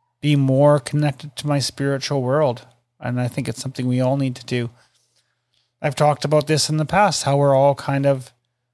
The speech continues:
starting to wake up, raise our vibration, raise the vibration of the planet.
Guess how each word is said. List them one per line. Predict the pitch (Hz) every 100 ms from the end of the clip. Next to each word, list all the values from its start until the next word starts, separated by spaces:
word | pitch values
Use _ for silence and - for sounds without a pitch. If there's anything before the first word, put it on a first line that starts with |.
| _ _ _ _ _ _ _
starting | - 156 160
to | 165
wake | 165 160 -
up, | 190 - - - _ _
raise | 143 147
our | 156
vibration, | 143 147 139 160 156 131 123
raise | 123 127
the |
vibration | 139 147 151 160 - 165
of | 160
the |
planet. | 156 - 160 170 117 -